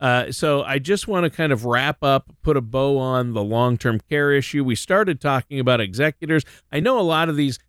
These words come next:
we're talking about topics that people put off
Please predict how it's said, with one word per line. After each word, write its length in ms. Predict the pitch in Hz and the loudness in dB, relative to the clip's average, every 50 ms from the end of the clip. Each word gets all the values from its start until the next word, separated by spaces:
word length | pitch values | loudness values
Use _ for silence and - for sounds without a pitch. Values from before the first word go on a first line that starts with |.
| _ _ | _ _
we're 100 | - 151 | -6 -2
talking 320 | - 208 220 240 233 240 202 | 0 0 0 0 0 0 0
about 200 | 160 135 104 - | 0 0 -2 -2
topics 460 | - 147 143 139 - 143 123 - - | -2 -2 0 0 -2 -4 -4 -2 -4
that 120 | 131 101 | -4 -2
people 300 | - - 151 127 - 123 | -2 -2 -4 -2 -2 -4
put 240 | - - - 151 131 | -4 -2 0 0 2
off 360 | 120 131 160 143 87 - - | 2 0 -2 -2 -4 -8 -14